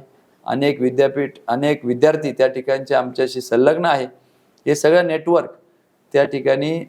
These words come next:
माझ्या पाठीशी उभं असून जुन्या संबंधांचा उजाळा मिळतो आहे. माझ्या आधी त्या ठिकाणी स्वर्गीय आमचे आजोबा शंकररावजी कोल्हे सगळ्यांना ज्ञात आहे, संजीवनी युनिव्हर्सिटी, संजीवनी ग्रुप ज्ञात आहे आणि त्याच्यामुळं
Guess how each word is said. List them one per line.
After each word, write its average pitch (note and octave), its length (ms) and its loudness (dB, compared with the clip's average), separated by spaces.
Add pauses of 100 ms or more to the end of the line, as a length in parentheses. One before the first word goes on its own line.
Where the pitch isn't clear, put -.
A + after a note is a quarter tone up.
(180)
माझ्या B2 300 2
पाठीशी B2 380 -4
उभं B2+ 280 4
असून C#3 340 -4 (680)
जुन्या C#3 260 0
संबंधांचा D3 680 -2
उजाळा C3+ 360 2
मिळतो C3 320 -4
आहे. A#2+ 240 0 (500)
माझ्या A#2+ 400 2
आधी C#3 220 -2
त्या D3+ 160 -2
ठिकाणी C3+ 480 -6
स्वर्गीय B2+ 360 0
आमचे B2 220 0
आजोबा B2 360 4
शंकररावजी A#2+ 520 -2
कोल्हे A#2+ 380 0
सगळ्यांना A#2 420 0
ज्ञात B2+ 340 0
आहे, C#3+ 220 -2
संजीवनी A#2+ 420 -4
युनिव्हर्सिटी, C#3 600 -4
संजीवनी B2 380 -2
ग्रुप D3+ 280 -2
ज्ञात C#3+ 260 2
आहे C3 200 2 (640)
आणि D3+ 160 -6
त्याच्यामुळं E3 600 2